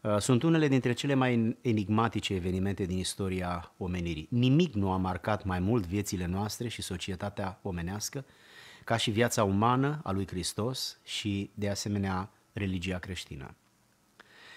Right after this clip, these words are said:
Biblia este singura carte inspirată de Dumnezeu care răspunde la întrebările fără răspuns în legătură cu subiectul luat de noi în discuția în această seară.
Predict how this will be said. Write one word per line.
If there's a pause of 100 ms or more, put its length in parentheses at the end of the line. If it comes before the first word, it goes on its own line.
(160)
Biblia
este
singura
carte
inspirată
de
Dumnezeu
care
răspunde
la
întrebările
fără
răspuns
în
legătură
cu
subiectul
luat
de
noi
în
discuția
în
această
seară.